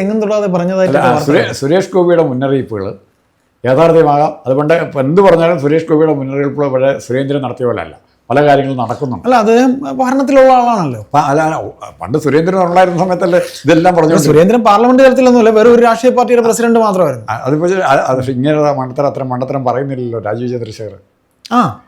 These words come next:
Speaker 2: അത് ഓരോരുത്തരുടെ സ്വഭാവമാണ്.
Speaker 1: തീർച്ചയായിട്ടും.
Speaker 2: അപ്പോൾ ഇവിടെ പറഞ്ഞിരിക്കുന്നത് മുർമു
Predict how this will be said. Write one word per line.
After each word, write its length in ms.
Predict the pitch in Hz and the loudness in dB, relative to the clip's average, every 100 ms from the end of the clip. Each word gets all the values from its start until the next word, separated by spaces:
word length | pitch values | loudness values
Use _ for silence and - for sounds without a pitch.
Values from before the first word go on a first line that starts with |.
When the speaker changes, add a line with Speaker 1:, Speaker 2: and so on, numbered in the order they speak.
| _ | _
Speaker 2:
അത് 80 | 113 139 | 0 4
ഓരോരുത്തരുടെ 360 | 156 170 175 143 | 4 4 2 4
സ്വഭാവമാണ്. 400 | 151 160 127 - - | 4 4 4 0 -2
Speaker 1:
തീർച്ചയായിട്ടും. 380 | 214 170 123 123 - | 0 -2 -4 -12 -6
Speaker 2:
അപ്പോൾ 140 | 139 143 - 120 | -4 -4 -4 -6
ഇവിടെ 240 | 127 160 190 - | -2 0 0 0
പറഞ്ഞിരിക്കുന്നത് 600 | 131 135 117 107 95 101 - _ _ _ 110 | -4 -4 -6 -8 -8 -12 -12 _ _ _ -4
മുർമു 300 | 127 147 175 | -2 0 0